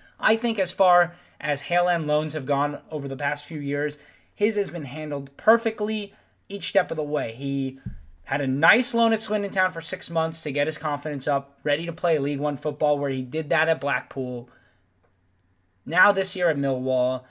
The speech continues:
you gotta be happy for him. He a hundred percent is making a career for himself. He will one thousand percent being get, be getting action next year. I don't know if it'll be at Arsenal. I think he does have a chance depending on our summer transfers.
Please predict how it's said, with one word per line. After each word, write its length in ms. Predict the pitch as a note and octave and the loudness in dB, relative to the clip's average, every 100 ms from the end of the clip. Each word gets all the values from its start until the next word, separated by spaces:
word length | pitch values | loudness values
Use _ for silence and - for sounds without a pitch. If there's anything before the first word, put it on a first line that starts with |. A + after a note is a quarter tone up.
| _ _ _ _ _ | _ _ _ _ _
you 80 | A3+ | 4
gotta 200 | C#4+ C#4+ | 6 8
be 80 | B3 | 6
happy 280 | G#3+ F#3 | 6 4
for 240 | C3 - A#2+ | -2 -8 -8
him. 80 | A#2+ | -8
He 400 | E3 F3+ F3 - | -10 -10 -10 -8
a 100 | D3+ | -8
hundred 260 | C#3+ A3 A3+ | 0 2 2
percent 320 | G3+ G#3+ F3+ | 2 2 2
is 80 | C#3+ | 0
making 320 | E3+ E3 E3+ | -2 -2 -6
a 60 | |
career 320 | D#3+ D#3 D#3 D3+ | -6 -2 0 0
for 160 | D#3+ | -2
himself. 540 | D3 C3+ D3 C3+ C3 - _ _ | -4 -2 0 0 -2 -8 _ _
He 140 | E3+ | -10
will 380 | D#3 E3 F#3 D#3 | 4 10 10 8
one 160 | D#3 D#3 | -2 0
thousand 360 | F3+ F3+ F#3+ | 0 2 2
percent 360 | F#3 F3 F3 E3 | -2 -2 -2 -2
being 240 | D#3+ D3 | -4 -4
get, 400 | C3 D#3 E3 D#3+ | -2 -2 -2 -6
be 120 | D#3+ | -10
getting 540 | D#3+ E3 E3+ E3 E3 - - | 2 4 4 0 -6 -10 -4
action 440 | C#3 D#3+ - F#3 D#3+ | 2 2 2 -4 0
next 300 | E3 E3 - | 0 -2 -6
year. 380 | F3 F3 F#3 - - _ - | 2 4 4 0 -18 _ -8
I 80 | D#3+ | -6
don't 360 | C3+ F3 F#3 F#3+ | 2 6 6 6
know 140 | F3+ | 4
if 100 | E3+ | 6
it'll 140 | E3 | 0
be 160 | D3 D#3+ | 2 2
at 80 | D3 | 2
Arsenal. 460 | D3 D3+ E3+ E3+ D3 | 0 -2 -4 -4 -2
I 80 | |
think 220 | D#3+ F#3+ - | -4 -6 -10
he 100 | E3+ | -2
does 240 | E3 E3+ | 0 2
have 160 | F3+ E3+ | 0 -2
a 40 | |
chance 380 | E3 E3+ E3+ E3 | -6 -6 -6 -6
depending 540 | D3 - F3+ F#3 F3+ | -10 -8 -8 -8 -10
on 240 | - D#3+ D#3 | -6 -4 -2
our 120 | D3 | -4
summer 320 | - D#3+ D#3+ | -4 -4 -4
transfers. 640 | D#3+ D3+ D#3 - F3+ F3 | -4 -6 -6 -4 -6 -6